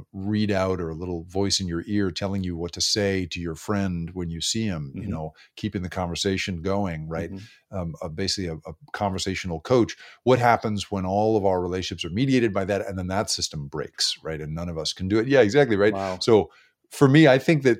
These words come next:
Speaker 1: that, uh, Wall-E was a brilliant distillation of the risk of over-relying on systems to make our lives more convenient, more efficient.
Speaker 2: Yeah. Well, we will end this conversation, as all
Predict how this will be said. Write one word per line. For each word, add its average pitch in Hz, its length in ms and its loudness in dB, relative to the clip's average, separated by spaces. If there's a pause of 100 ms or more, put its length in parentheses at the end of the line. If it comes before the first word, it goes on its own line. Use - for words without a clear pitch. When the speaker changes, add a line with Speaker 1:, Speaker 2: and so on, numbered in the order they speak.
Speaker 1:
that, 92 300 0 (200)
uh, 85 120 -6
Wall-E 101 380 2
was 80 180 -6
a 78 60 -8
brilliant 101 920 0
distillation 76 720 -8
of 69 200 -12
the 71 120 -12
risk 76 500 -6
of 76 240 -10
over-relying 80 800 -2
on 71 120 -12
systems - 420 -10
to 76 100 -14
make 73 220 -10
our 76 80 -10
lives 67 360 -8
more 69 220 -14
convenient, 69 540 -16
more 69 160 -14
efficient. - 360 -18 (320)
Speaker 2:
Yeah. 85 140 -16 (540)
Well, 113 220 -2
we 131 160 -2
will 123 380 2
end 139 240 -2
this 135 180 -2
conversation, 113 800 -4
as 101 200 -6
all 113 540 0